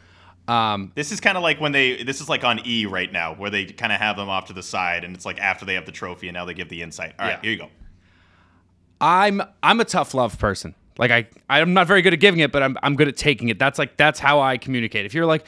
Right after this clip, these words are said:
Speaker 1: "Hey, would you mind kinda doing this?" I'd be like, "Yeah, I'm kinda sure," whatever. You know, I, I'm gonna approach something with the same urgency as you approach it. That's just kinda how I work,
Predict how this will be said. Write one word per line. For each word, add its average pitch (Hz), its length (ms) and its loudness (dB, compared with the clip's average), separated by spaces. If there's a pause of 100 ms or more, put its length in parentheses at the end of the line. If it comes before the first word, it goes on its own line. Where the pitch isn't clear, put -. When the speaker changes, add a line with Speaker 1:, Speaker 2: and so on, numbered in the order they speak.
(220)
Speaker 1:
"Hey, 311 180 0
would 240 160 -2
you 226 80 0
mind 285 340 0
kinda 254 300 -2
doing 233 260 0
this?" 233 220 -2 (200)
I'd 175 180 0
be 196 80 2
like, 185 160 0
"Yeah, 156 340 4
I'm 131 300 -4
kinda 170 440 -4
sure," 147 340 0
whatever. 120 440 0
You 127 140 0
know, 143 180 2
I, 143 180 0 (280)
I'm 208 100 -2
gonna 247 180 2
approach 214 320 2
something 180 280 0
with 151 120 -4
the 139 80 -6
same 156 320 0
urgency 131 480 2
as 104 140 -4
you 113 100 -4
approach 98 380 -6
it. - 140 -16
That's 120 160 -10
just 127 120 -6
kinda 117 220 -2
how 104 160 0
I 98 60 0
work, 92 240 -10